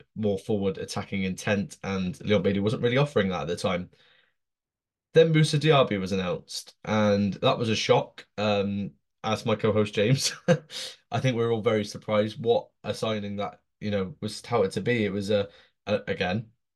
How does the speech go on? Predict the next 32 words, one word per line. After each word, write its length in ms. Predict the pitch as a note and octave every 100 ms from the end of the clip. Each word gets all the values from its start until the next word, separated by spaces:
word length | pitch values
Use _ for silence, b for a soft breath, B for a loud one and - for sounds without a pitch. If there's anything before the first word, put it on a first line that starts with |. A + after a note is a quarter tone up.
| _ -
a 80 | F#2+
right 240 | F#2 F#2+
winger 340 | F2+ F2+ G#2+ D#3 _ _ _ _ _ _ _
from 180 | - F#2+
Bayer 200 | F2+ F#2
Leverkusen, 640 | F#2 F2+ - F#2 G2+ C#3+ D#3 - _ -
left-footed, 640 | G2 F#2+ - F#2 E2 D3 _ _ _ -
pacey, 580 | - F#2+ F2+ - F#2+ A2 _ _ _ _ _
just 320 | - A#2+ - _ -
a 80 | A2+
real 380 | A2+ C3 B2 A#2
exciting 500 | - - A#2+ F#2+ G2+ -
attacking 460 | A2 - A#2+ - G#2+
addition 360 | G2 G#2 G2+
to 140 | F#2 F#2+
Unai 220 | F#2+ F#2
Emery's 280 | F#2+ F#2 F#2
Arsenal. 580 | F#2+ F#2 - D#2 F2 - b b b _ _
And 120 | G#2+
it 40 | G2+
sort 380 | - D#3 E3 B2+
of 80 |
made 240 | A#2+ A#2 A2+
us 120 | A2
think, 180 | A#2+ G#2
"Well, 280 | A#2 G#2+ -
where 360 | - A2+ A#2+ B2
does 180 | A#2+ A2
Leon 240 | A2+ G#2+
Bailey 400 | A2 G#2 G#2 G#2
sit 420 | - - - -
now?" 380 | F#2+ F#2+ E2 G#2